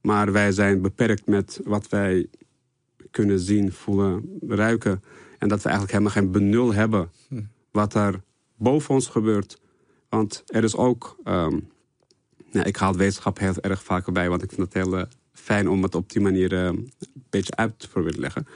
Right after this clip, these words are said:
Speaker 1: Eh, er wordt gezegd dat er elf dimensies zijn, theoretisch.
Speaker 2: Mhm.
Speaker 1: Nou, één, twee, kunnen we een beetje voorstellen. Drie leven we in.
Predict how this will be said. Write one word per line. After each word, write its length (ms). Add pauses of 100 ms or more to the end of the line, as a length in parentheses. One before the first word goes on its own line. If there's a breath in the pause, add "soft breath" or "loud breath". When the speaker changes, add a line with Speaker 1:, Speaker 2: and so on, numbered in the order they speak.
(440 loud breath)
Speaker 1:
Eh, 180
er 60
wordt 160
gezegd 340
dat 120
er 100
elf 240
dimensies 520
zijn, 340 (160)
theoretisch. 800
Speaker 2:
Mhm. 120
Speaker 1:
Nou, 140 (160)
één, 360
twee, 440 (200)
kunnen 220
we 60
een 60
beetje 180
voorstellen. 480 (440)
Drie 260
leven 360
we 80
in. 140